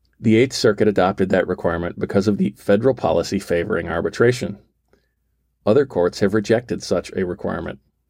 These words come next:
This court granted certiorari to resol-, resolve the split over whether federal courts may adopt an arbitration-specific waiver rule demanding a showing of prejudice.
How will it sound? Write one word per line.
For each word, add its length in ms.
This 160
court 220
granted 380
certiorari 800
to 160
resol-, 420
resolve 400
the 100
split 340
over 240
whether 260
federal 380
courts 380
may 140
adopt 380
an 120
arbitration-specific 1120
waiver 300
rule 240
demanding 520
a 120
showing 340
of 140
prejudice. 500